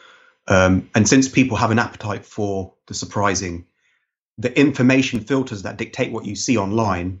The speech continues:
the editorial filters, the algorithmic filters, they select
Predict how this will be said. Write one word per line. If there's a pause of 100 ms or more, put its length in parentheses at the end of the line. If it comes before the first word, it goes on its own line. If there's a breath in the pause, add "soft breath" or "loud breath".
the
editorial
filters,
the
algorithmic
filters, (840 soft breath)
they
select